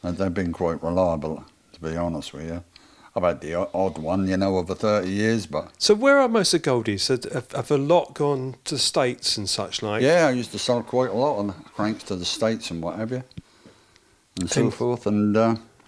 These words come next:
Speaker 1: mainly England is the biggest supplier, uh, for, for the cranks.
Speaker 2: Yeah. A lot of these are in race bikes, aren't they?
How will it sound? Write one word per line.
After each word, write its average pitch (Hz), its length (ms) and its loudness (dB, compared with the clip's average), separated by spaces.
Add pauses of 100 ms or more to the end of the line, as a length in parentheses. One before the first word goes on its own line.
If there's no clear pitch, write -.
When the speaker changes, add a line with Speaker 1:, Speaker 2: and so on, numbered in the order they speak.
(440)
Speaker 1:
mainly 104 400 2
England 95 380 4
is 90 200 -2
the 90 200 0 (180)
biggest 95 320 0
supplier, 92 520 0 (120)
uh, 90 220 -2 (680)
for, 98 280 0
for 113 260 2
the 95 80 -6
cranks. 104 320 0
Speaker 2:
Yeah. 113 200 -2 (680)
A 147 40 6
lot 143 180 6
of 127 80 -2
these 123 200 -2
are 117 80 -4
in 117 120 -2
race 120 240 -2
bikes, 107 280 -6
aren't 117 140 -6
they? 110 100 -10